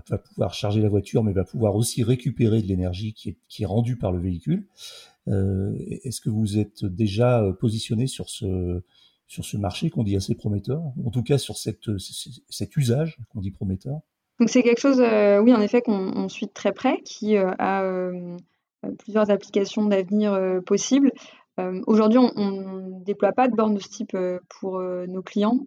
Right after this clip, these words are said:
Speaker 2: euh, étant donné qu'on, on, on se concentre vraiment sur, euh, l'équipement avec des solutions de recharge, euh, on va dire, euh, demain, euh, ou en tout cas <laughs> très rapidement, euh, pour des véhicules électriques qui sont là, euh, et donc il y a un besoin, euh, euh, très concret, euh, d'utilisation.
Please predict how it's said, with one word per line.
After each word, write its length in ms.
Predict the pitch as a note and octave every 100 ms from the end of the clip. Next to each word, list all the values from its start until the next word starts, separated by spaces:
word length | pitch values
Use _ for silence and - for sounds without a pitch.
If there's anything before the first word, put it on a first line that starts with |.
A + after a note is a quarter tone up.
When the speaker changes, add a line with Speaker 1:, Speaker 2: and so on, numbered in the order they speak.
| _
Speaker 2:
euh, 40 | F#3+
étant 200 | G3 G3+
donné 140 | G#3
qu'on, 140 | A3 G3+ F#3 -
on, 480 | F#3 F3 E3+ E3+ F3
on 80 | F#3+
se 80 | -
concentre 300 | G3+ G3+ G3
vraiment 320 | G#3 A3+ A#3
sur, 340 | - G#3+ G#3
euh, 240 | G3+ F#3 F#3 - _ G#3+
l'équipement 560 | G#3+ A#3+ A3 A3+ A#3
avec 180 | G#3 F#3
des 80 | F3+
solutions 320 | - G#3 G#3
de 80 | G3
recharge, 480 | G3 G#3 G#3+ G#3 F#3
euh, 120 | F3+ - - _
on 40 |
va 60 | F#3+
dire, 240 | F#3+ G#3
euh, 480 | G3 F3+ F3 F3 E3+ F#3+
demain, 520 | F#3 F#3+ A3 A3+ A#3 G#3+ -
euh, 200 | F#3+ F3+
ou 80 | F3
en 100 | F3+
tout 100 | -
cas 120 | -
<laughs> 640 | - - G#3 C#4+ - D4+ B3
très 200 | - A3
rapidement, 540 | G#3+ G3+ G#3 A3 A3+ A3+ - - -
euh, 60 | F#3+
pour 140 | A3+ G#3+
des 120 | G3+
véhicules 280 | G3+ G3 G3+
électriques 340 | F#3+ - G#3
qui 120 | -
sont 160 | F3+ F#3+
là, 400 | G#3 C4+ C4 -
euh, 160 | F#3 F#3
et 120 | G3
donc 240 | F#3 F#3+
il 20 | F#3+
y 40 |
a 40 |
un 80 | F3+
besoin, 640 | F3+ G3 F#3+ G#3 G#3 G3 F3+
euh, 180 | F3 F3 - _ _ _
euh, 120 | F#3 F#3
très 200 | - G#3
concret, 440 | G#3 F#3+ G#3 G3+
euh, 120 | F#3
d'utilisation. 760 | F3+ F#3 - F#3+ F#3 - A#3+